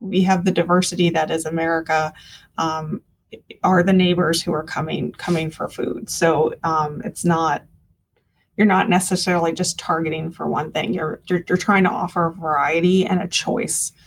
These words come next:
so people can choose for themselves. You know, "This is something I'm going to use in my kitchen. This is what I would put in my pantry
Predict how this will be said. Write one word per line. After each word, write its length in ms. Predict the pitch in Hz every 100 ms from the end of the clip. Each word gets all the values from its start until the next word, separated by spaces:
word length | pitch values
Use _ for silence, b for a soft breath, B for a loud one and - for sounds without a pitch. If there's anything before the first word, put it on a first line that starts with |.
| b
so 180 | b 196
people 260 | 185 175 180
can 200 | 175 165
choose 320 | - 175 175
for 140 | 175 170
themselves. 920 | 170 165 160 151 156 156 151 - -
You 100 | -
know, 140 | 180 180
"This 180 | 190 190
is 120 | 185
something 300 | 180 175 185
I'm 200 | 196 180
going 220 | 180 180
to 80 | 170
use 500 | 170 165 160 165 -
in 180 | 165 165
my 160 | 165
kitchen. 460 | 170 165 165 180 175
This 160 | 170
is 140 | 180 -
what 160 | 160
I 120 | 156 156
would 220 | 170 - - _ _ _
put 180 | - 175
in 80 | 165
my 120 | 151
pantry 720 | - 156 156 - 165 175 196